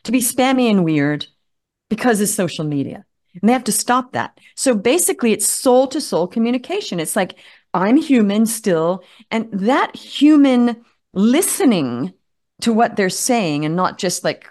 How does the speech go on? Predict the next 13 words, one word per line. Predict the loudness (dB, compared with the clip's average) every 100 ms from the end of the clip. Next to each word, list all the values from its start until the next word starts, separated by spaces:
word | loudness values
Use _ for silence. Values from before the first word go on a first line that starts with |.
| -4
automating | 2 4 4 2 0 0
these | -4 -6
responses | -10 -12 -4 0 0 0 -2 -4
with | -4 -6 -2
A | 0 0 0
I | 2 2 2 2
that, | -2 -6 -14 _ _
you | -2
know, | 2 2 0
those, | 0 0 -2 -16 _ _
that's | -6 -4 -4 -4
just, | -4 -4 -4
like, | -4 -4 -12